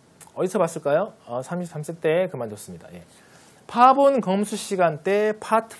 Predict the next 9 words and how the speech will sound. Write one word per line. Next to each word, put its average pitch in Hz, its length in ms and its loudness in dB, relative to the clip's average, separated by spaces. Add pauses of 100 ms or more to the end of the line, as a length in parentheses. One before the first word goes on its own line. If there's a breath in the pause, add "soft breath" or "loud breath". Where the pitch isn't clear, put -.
파이브 170 600 2
문제 175 320 -4
풀기. 190 480 -6 (760)
아, 139 200 -10
토익 254 200 -2
시험. 113 300 -2
그렇죠. 98 420 -16
토익 170 140 -8
시험. 95 220 -10